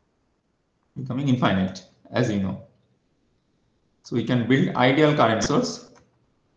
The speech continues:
without considering the channel modulation. And here,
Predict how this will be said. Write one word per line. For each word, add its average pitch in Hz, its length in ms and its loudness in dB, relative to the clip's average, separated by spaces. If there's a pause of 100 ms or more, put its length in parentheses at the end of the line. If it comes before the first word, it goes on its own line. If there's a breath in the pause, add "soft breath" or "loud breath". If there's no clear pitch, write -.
(160)
without 151 360 6
considering 135 360 2
the 135 80 -2
channel 120 320 -2
modulation. 104 680 -2 (340)
And 107 200 -6
here, 165 540 4